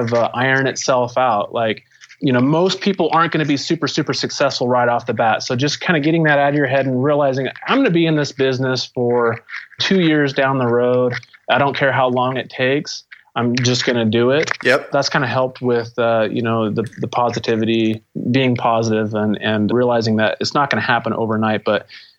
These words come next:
Speaker 1: if you're willing to take that huge action, you're gonna get the results. You know, if you're willing to take a little bit of action, it's gonna take you a little bit longer.
Speaker 2: Yep.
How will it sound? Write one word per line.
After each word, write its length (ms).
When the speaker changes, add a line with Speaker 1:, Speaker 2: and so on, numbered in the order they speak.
Speaker 1:
if 160
you're 220
willing 260
to 80
take 300
that 180
huge 480
action, 560
you're 180
gonna 220
get 160
the 100
results. 640
You 80
know, 80
if 80
you're 200
willing 200
to 60
take 200
a 40
little 220
bit 120
of 60
action, 320
it's 100
gonna 140
take 260
you 80
a 60
little 160
bit 200
longer. 640
Speaker 2:
Yep. 260